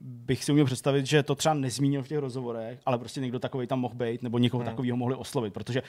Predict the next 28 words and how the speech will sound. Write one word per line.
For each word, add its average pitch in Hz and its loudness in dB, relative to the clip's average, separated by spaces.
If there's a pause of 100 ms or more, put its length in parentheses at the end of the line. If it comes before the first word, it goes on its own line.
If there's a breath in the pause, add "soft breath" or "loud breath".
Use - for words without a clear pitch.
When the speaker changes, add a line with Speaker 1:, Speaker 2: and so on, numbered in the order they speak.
(140 loud breath)
Speaker 1:
samozřejmě, 131 0
ačkoliv 117 -4
to 139 -8
bylo 123 -4
k 117 -8
devadesát 120 0
osm, 127 -2
<laughs> - -10
tak, - 0
eh, 127 2
jako 135 -2
není 135 2
to 131 -2
zase 123 -2
nějaká 123 2
prehistorie, 127 0
takže 110 -6
samozřejmě 127 2
lidi 123 2
jako 117 -2
vzdělaní, 120 0
eh, 117 -10
Speaker 2:
Hmm. 117 -6
Speaker 1:
egyptologové 127 0
a 110 -2
tak 120 -6
dál, 123 6 (260 loud breath)
nepochybně 127 0